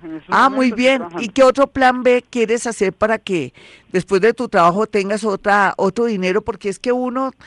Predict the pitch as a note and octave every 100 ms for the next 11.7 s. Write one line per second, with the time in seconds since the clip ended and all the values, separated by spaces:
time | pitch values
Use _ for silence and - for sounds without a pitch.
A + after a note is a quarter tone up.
0 | - _ - F#3 F#3+ F#3+ A3 G#3+ A3+ -
1 | F3+ E3 F3 F#3+ G3+ A3+ G#3+ E3 D#3+ D#3+
2 | - F#3 F#3+ F3+ F3 D#3+ D#3 G#3 G#3+ D3+
3 | E3 D3 A#2 _ _ - _ - E3+ E3+
4 | E3 D#3+ - - G#3 E3+ F3+ D#3 D3 G3
5 | F#3+ E3+ E3 F3+ E3+ F3 F3 F3+ G3 F#3
6 | F#3 F3 F3 F3 G3+ D3+ D#3 C#3 D3+ D3
7 | C#3+ D#3 E3+ F3+ E3+ E3+ F#3 F3 - -
8 | _ - D#3+ D3+ G2+ A#2+ - E3 D#3 E3+
9 | E3+ F3 F#3+ - G#3+ F3+ E3+ G#3 A3+ D4
10 | C#4+ - - C4+ A#3+ A#3 D4+ D#4+ E4 E4
11 | B3+ A3+ D#3+ C3+ E3+ D4